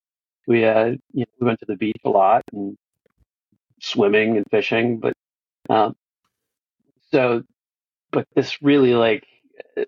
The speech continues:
this song was really incredible because it, it showed me what music, bringing it back around to music, right? Like, it really showed me what music could be, um, and, and what was possible.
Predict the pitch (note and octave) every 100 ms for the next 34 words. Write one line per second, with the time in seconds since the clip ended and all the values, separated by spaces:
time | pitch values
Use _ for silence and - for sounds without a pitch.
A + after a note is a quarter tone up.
0 | _ - C3+ C3 - D3 A#2+ G#2+ A2 A#2
1 | A2 G#2+ G#2 - _ _ _ _ _ _
2 | _ _ _ _ - C3+ B2 F3+ D3+ A#2
3 | A#2+ A#2+ - B2 C#3 C3+ D3 - - D3
4 | C3+ C3+ C3+ B2 B2+ C#3 B2 A#2+ - _
5 | _ - D#3 B2+ B2 C#3 - - A2 G2+
6 | G#2+ B2 A2 G2+ G#2 G2 - - D3 C#3+
7 | C#3+ C3+ D3 C#3 - C3+ B2+ A#2+ A#2 A#2+
8 | A2+ B2 B2+ A#2+ - _ _ - A3 D#3+
9 | C#3+ D#3+ D3+ C#3+ _ _ _ _ _ -
10 | B2 A#2 G#2+ G#2+ - - _ _ - -
11 | - B2+ C#3 A2 - - A2+ - A#2 C3
12 | G#2+ G2